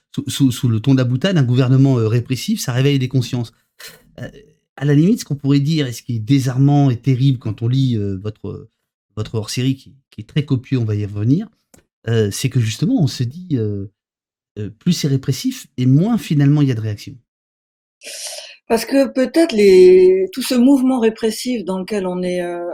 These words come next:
Speaker 2: entré, il s'est fait par paliers.
Speaker 1: Oui.
Speaker 2: En fait, euh, depuis les années mille neuf cent quatre-vingts, on glisse, euh, à chaque fois un peu plus vers un,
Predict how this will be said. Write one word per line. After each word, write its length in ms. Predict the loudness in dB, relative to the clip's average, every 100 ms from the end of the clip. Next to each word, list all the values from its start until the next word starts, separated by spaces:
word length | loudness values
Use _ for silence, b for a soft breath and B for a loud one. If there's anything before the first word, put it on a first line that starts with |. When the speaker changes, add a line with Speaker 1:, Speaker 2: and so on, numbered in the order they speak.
| -8
Speaker 2:
entré, 500 | -8 -8 -4 -4 -4 B B B
il 100 | -6
s'est 140 | -2 -2
fait 160 | -2
par 180 | -4 -2
paliers. 460 | -2 0 0 -2 -6 _ _ -6
Speaker 1:
Oui. 120 | -6
Speaker 2:
En 60 | -4
fait, 160 | -6 -6 _ 0
euh, 140 | 2
depuis 320 | 0 -2 -2
les 180 | 0 0
années 340 | 0 0 0
mille 220 | 0 0 0
neuf 160 | -2
cent 180 | -6 -8
quatre-vingts, 540 | -8 -10 -6 -4 -6 -8 _ _ _ _ B B B
on 160 | -2 0
glisse, 640 | 4 6 4 0 -12 -18 _ _ _
euh, 100 | -6
à 100 | -4
chaque 240 | -4 -6 -6
fois 180 | -4 -2
un 100 | 0
peu 180 | -2
plus 480 | -2 -4 -4 -8 -18 _ b b b -6
vers 420 | -2 0 0 -2
un, 840 | -4 -4 -6 -6 -8 -8 -10 -10